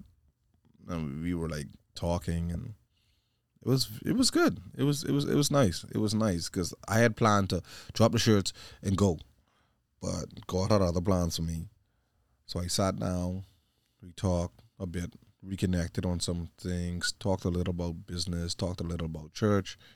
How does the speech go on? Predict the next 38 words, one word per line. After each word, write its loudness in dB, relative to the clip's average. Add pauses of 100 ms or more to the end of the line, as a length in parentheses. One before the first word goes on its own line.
(340)
talked 2
about 0
some -4
plans 2
'cause -2
my 0
friend 0
is -4
doing -2
some -4
gardening -4
around -4
his -8
house, -4
so -6
we -6
was -8
talking -6
about -6
plants -6
and -4
stuff -4
like -6
that. -8
So -6
it 0
was, -4
it -4
was, 2
it 0
was 6
real, 8
real 6
nice. 2 (800)
Um, 0
after 2
the 2
locksmith 0